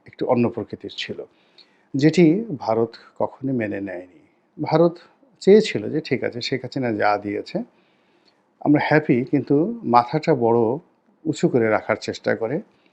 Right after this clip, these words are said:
নাকটা তার প্রচণ্ড বাঁকা।" তো এই নাক বাঁকা করার জন্য এবং মাথা নিচু করার জন্য ভারত এখানে যে ডুয়েল গেম খেলেছে শেখ হাসিনার সঙ্গে, এই ডুয়েল গেম,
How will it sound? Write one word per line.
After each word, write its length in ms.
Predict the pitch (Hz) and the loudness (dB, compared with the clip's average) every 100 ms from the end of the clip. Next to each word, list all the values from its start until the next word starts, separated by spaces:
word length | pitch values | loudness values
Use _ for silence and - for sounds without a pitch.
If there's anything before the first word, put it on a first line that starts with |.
| _ _ _ - | _ _ _ 0
নাকটা 560 | 127 120 - 156 135 196 - | 2 4 4 4 2 -4 -8
তার 120 | - 113 | -4 -2
প্রচণ্ড 420 | - 123 147 117 | -2 -2 0 0
বাঁকা।" 460 | 95 90 - - - _ _ _ - | 0 -2 -4 -10 -12 _ _ _ -8
তো 80 | 131 | -2
এই 320 | 156 170 147 170 | 4 6 6 4
নাক 300 | 123 120 131 | 6 6 6
বাঁকা 400 | 131 123 139 131 | 2 0 -2 -2
করার 340 | 127 117 110 | -2 0 -2
জন্য 400 | 113 110 110 160 - _ _ _ - | -4 -10 -10 -12 -14 _ _ _ -4
এবং 200 | 123 127 | 0 4
মাথা 340 | 123 113 - | 4 4 0
নিচু 260 | 143 135 - | -2 -4 -4
করার 280 | - 107 104 | -2 -2 -4
জন্য 280 | 104 131 160 | -6 -4 -4
ভারত 400 | - 127 143 - _ - | -2 0 0 -2 _ -20
এখানে 240 | - 143 135 | -6 -4 -2
যে 120 | 117 | -2
ডুয়েল 440 | 107 120 147 147 | 0 4 6 4
গেম 200 | 110 107 | 2 -4
খেলেছে 480 | - - 82 - - - | -6 -12 -12 -12 -14 -10
শেখ 220 | - - | -8 -8
হাসিনার 320 | 104 107 95 | -8 -8 -10
সঙ্গে, 340 | - 104 120 208 _ _ _ _ _ _ _ _ _ _ _ _ _ _ _ - | -12 -8 -6 -6 _ _ _ _ _ _ _ _ _ _ _ _ _ _ _ 4
এই 220 | 147 151 | 6 6
ডুয়েল 500 | 156 135 147 180 175 | 4 4 8 8 6
গেম, 220 | 175 | 4